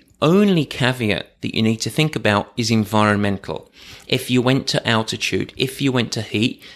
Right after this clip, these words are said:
then sure, you might need to hydrate a little bit more. But all of that incremental buzz, all of those magic potions, all of those special supplements, our concepts such as carbo loading, all that is,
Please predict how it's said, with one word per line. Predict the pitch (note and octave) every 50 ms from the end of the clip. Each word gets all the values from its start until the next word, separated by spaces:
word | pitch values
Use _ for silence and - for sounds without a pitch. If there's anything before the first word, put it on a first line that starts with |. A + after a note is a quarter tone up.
| _ -
then | - F#3 F#3
sure, | F#3 - - - F4 B3+ - - - - - _ _ _ _ _
you | - D#3 D#3+
might | D#3+ E3 F3 E3 -
need | D#3 D3 -
to | - C3+
hydrate | A#2 - A2+ A#2 A#2 G#2+ - G2+ G2+ G2 - -
a | F#2+ F#2+
little | F#2+ G2+ G2
bit | F#2 - G#2+ - -
more. | - G2 F#2+ F2+ F2 F#2 - _ _ _ _ _ _
But | - C#3 - - - -
all | D#3+ E3+ F#3+ G3 G3 F#3+
of | F#3 F3+
that | - D3+ C#3+ - -
incremental | D3+ D#3 D#3+ F3 - - D#3+ D#3 D#3 D3+ C#3+ C3 C3 C3 B2+ - C#3 B2 A2+ - -
buzz, | A2+ G2+ G2 F#2 F2+ - - - -
all | D3 D3+ F3+ E3+
of | F3+ E3+ D#3
those | D3+ B2+ B2 G#2+ G#2+
magic | A2+ A2+ B2 B2+ C3 - - - - -
potions, | - - A#2 A#2 A2+ - - F#2 G2 - - -
all | C#3 D#3 E3
of | F#3 F3 E3+
those | - D3+ C3 A2+ -
special | - - - - C3+ - - - B2 A#2
supplements, | - - - - - - - A2 G2+ F#2 - - - - - - - - - - - -
our | - D#3+
concepts | - - - - E3+ F3 E3+ - - - - -
such | - D#3 - - - D3
as | C3 -
carbo | - - - A#2 A#2 B2 - B2+ B2
loading, | B2 A#2+ B2 A#2+ B2 B2 B2 B2 B2 A#2+ - - - - - - _
all | - - E3 F3 F3+
that | E3 F3 F3 - -
is, | - A#2+ B2+ B2+ - -